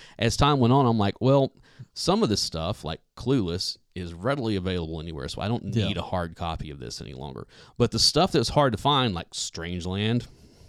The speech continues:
Speaker 1: Idle Hands,
Speaker 2: Yeah.
Speaker 1: you know, different
Speaker 2: Wait,
Speaker 1: stuff.
Speaker 2: you have a copy of
Speaker 1: I have
Speaker 2: Idle
Speaker 1: a copy
Speaker 2: Hands?
Speaker 1: of Idle Hands,
Speaker 2: I,
Speaker 1: yeah.
Speaker 2: I need
Speaker 1: Yeah, you know,
Speaker 2: Yeah.
Speaker 1: different, th-, th-, a f-, a few movies. There's
Speaker 2: I
Speaker 1: this
Speaker 2: need a
Speaker 1: one
Speaker 2: copy of
Speaker 1: movie,
Speaker 2: that
Speaker 1: there's
Speaker 2: 'cause I
Speaker 1: this
Speaker 2: love
Speaker 1: one
Speaker 2: that
Speaker 1: movie called
Speaker 2: movie.
Speaker 1: Trojan War that, that is in this thing
Speaker 2: Yeah.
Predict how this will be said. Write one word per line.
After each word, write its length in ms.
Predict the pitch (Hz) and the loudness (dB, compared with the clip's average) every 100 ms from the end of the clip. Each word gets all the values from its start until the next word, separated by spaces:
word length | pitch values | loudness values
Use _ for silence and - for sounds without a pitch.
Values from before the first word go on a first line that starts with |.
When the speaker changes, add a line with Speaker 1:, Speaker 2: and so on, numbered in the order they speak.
| - - - | -20 -20 -10
Speaker 1:
Idle 300 | 87 92 92 | -6 -4 -6
Hands, 680 | 98 95 104 117 120 - - _ | -6 -4 -2 0 0 -2 -8 _
Speaker 2:
Yeah. 240 | 135 107 - - | 2 2 0 -4
Speaker 1:
you 100 | 110 | 0
know, 140 | 101 | 2
different 340 | 107 120 123 113 | 2 0 0 2
Speaker 2:
Wait, 140 | 139 | 2
Speaker 1:
stuff. 120 | 123 | 4
Speaker 2:
you 80 | 113 | 4
have 80 | 143 | 6
a 20 | 147 | 6
copy 300 | 143 135 135 | 4 6 6
of 80 | |
Speaker 1:
I 40 | 131 | 6
have 60 | 139 | 4
Speaker 2:
Idle 60 | 135 | 4
Speaker 1:
a 20 | |
copy 240 | 120 110 | 4 4
Speaker 2:
Hands? 20 | |
Speaker 1:
of 60 | 104 | 2
Idle 160 | 95 82 | 2 2
Hands, 280 | 98 80 - | -4 -2 0
Speaker 2:
I, 40 | |
Speaker 1:
yeah. 180 | 117 98 | 2 0
Speaker 2:
I 60 | 107 | -2
need 300 | 120 113 98 | 0 0 2
Speaker 1:
Yeah, 220 | 135 139 110 | 4 6 6
you 140 | 147 | 4
know, 60 | 131 | 6
Speaker 2:
Yeah. 40 | |
Speaker 1:
different, 360 | 131 92 - 135 | 4 2 0 -2
th-, 100 | 143 | 0
th-, 120 | 143 | 2
a 20 | 117 | 2
f-, 220 | - - | 0 0
a 80 | 143 | 0
few 180 | 202 | 2
movies. 240 | 190 170 156 - | 4 4 4 0
There's 160 | 135 160 | 2 6
Speaker 2:
I 60 | 156 | 6
Speaker 1:
this 60 | |
Speaker 2:
need 100 | 131 | 6
a 20 | |
Speaker 1:
one 80 | - | 4
Speaker 2:
copy 100 | 110 | 6
of 60 | 185 | 4
Speaker 1:
movie, 120 | 202 | 4
Speaker 2:
that 120 | 92 | 2
Speaker 1:
there's 160 | 135 165 | 4 4
Speaker 2:
'cause 40 | - | 4
I 40 | |
Speaker 1:
this 100 | - | 4
Speaker 2:
love 80 | - | 4
Speaker 1:
one 80 | 156 | 4
Speaker 2:
that 80 | 160 | 4
Speaker 1:
movie 200 | 151 - | 4 4
called 140 | 120 | 2
Speaker 2:
movie. 80 | 117 | 2
Speaker 1:
Trojan 360 | 113 107 113 101 | 0 0 -2 -4
War 360 | 90 107 143 - _ _ _ | 0 0 0 -4 _ _ _
that, 320 | - 110 110 98 | -2 0 0 -2
that 160 | 90 - - - | -8 -10 -16 -6
is 180 | 95 | -4
in 180 | 95 104 | 0 2
this 220 | 123 123 | 4 2
thing 360 | - 143 147 156 - | 0 0 0 -4 0
Speaker 2:
Yeah. 200 | 87 | 0